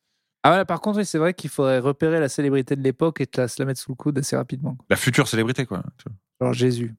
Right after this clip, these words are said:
Speaker 1: Mais il faudrait que ce soit à l'époque de Jésus.
Speaker 2: Ah oui. <laughs>
Speaker 1: Ah, j'aimerais tellement.
Speaker 2: <laughs> Manager.
Speaker 1: Je te jure, c'est le s-,
Speaker 2: Manager de Jésus.
Speaker 1: Ouais. Mec, tu vas
Speaker 2: Mec,
Speaker 1: cartonner.
Speaker 2: laisse-toi pousser les
Speaker 1: Bou-,
Speaker 2: cheveux, putain.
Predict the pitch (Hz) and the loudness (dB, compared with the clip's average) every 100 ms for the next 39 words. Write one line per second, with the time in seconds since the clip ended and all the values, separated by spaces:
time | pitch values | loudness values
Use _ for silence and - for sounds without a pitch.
0 | _ - - 135 123 - 127 127 - 127 | _ -10 -6 -4 -4 0 0 0 -2 -2
1 | 131 120 - 131 131 120 120 117 85 101 | 0 -2 -4 -2 0 2 2 2 -2 -6
2 | 101 - - - - _ _ _ _ 233 | -8 -8 -10 -10 -12 _ _ _ _ 4
3 | 196 147 131 180 220 151 143 131 123 123 | 4 4 2 2 4 4 4 4 2 2
4 | 120 123 113 127 131 156 202 - 175 151 | 2 2 2 4 4 4 0 2 2 2
5 | - 127 131 135 135 131 127 127 160 139 | 4 4 4 2 2 0 0 -2 -2 0
6 | 131 - _ _ - 123 - - - 123 | 0 0 _ _ -6 -6 -6 -10 -4 -2
7 | 120 - 87 85 143 117 - 135 123 131 | 0 0 0 2 0 0 -2 -4 -4 -6
8 | 82 90 90 - 92 92 98 92 104 113 | 0 0 0 -2 -2 -2 -4 0 4 4
9 | 160 120 120 117 - 71 71 | 6 6 4 2 -4 -12 -12